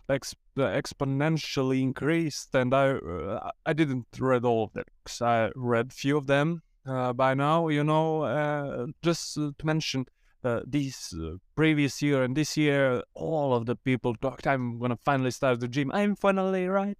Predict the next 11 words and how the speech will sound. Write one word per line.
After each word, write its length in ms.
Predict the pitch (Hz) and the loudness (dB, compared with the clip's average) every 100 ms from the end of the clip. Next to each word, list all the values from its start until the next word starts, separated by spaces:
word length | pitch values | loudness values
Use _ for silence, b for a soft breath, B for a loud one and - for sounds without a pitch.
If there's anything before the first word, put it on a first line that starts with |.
| - | -4
uh, 160 | 190 196 | -2 0
read 220 | 226 214 | 0 0
that 180 | 214 180 | -2 -2
book 260 | 214 - - | -4 -6 -6
that 180 | 180 - | -4 0
I 120 | 202 | 2
always 360 | 196 190 175 - | 2 0 -2 -2
wanted 280 | 180 180 | -6 -6
to 80 | - | -2
read," 180 | 180 165 - b b _ - | 0 0 -4 b b _ -4
and 400 | 139 139 135 | -2 0 -2